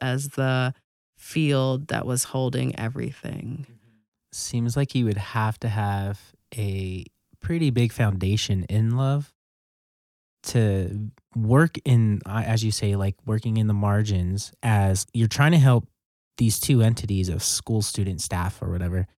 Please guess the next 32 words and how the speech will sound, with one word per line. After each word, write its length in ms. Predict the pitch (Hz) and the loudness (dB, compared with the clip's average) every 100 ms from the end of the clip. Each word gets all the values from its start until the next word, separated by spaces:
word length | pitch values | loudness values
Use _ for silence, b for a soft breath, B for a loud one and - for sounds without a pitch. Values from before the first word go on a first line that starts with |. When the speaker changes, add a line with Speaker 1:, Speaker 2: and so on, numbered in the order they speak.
| _ _ - | _ _ 4
Speaker 2:
and 180 | 113 110 | 4 6
they're 120 | 107 | 2
conflicting 560 | - 104 - 147 135 | 0 -4 0 2 4
with 100 | 117 | 4
each 160 | 107 - | 4 2
other, 100 | 104 | 2
and 140 | 104 117 | 4 6
you're 160 | 143 | 6
in 100 | 147 | 6
the 60 | 131 | 6
middle, 380 | 127 123 110 107 | 6 4 4 2
and, 180 | 107 104 | 2 2
but 200 | 123 - | 0 4
then 160 | 127 | 6
they're 120 | 135 127 | 6 6
like, 220 | 120 131 | 4 4
"Wait, 220 | 190 147 | 4 4
you're 200 | 175 202 | 4 6
on 140 | 165 147 | 4 4
that 220 | 180 156 - | 2 2 0
side," 320 | 127 104 110 | -4 -4 -2
and 200 | 123 156 | -2 2
you're 160 | 220 | 4
on, 180 | 190 175 | 4 4
you're 200 | 170 165 | 4 4
like, 240 | 160 135 110 _ _ _ _ _ _ _ | 6 4 2 _ _ _ _ _ _ _
"No, 360 | 113 131 156 165 | 0 2 2 2
I'm 200 | 156 180 | 2 4
on 200 | 151 120 | 4 6
love 200 | 139 120 | 4 4
side," 400 | - 95 90 90 | 0 0 -2 -2
so. 500 | 110 98 98 95 | -2 0 0 -4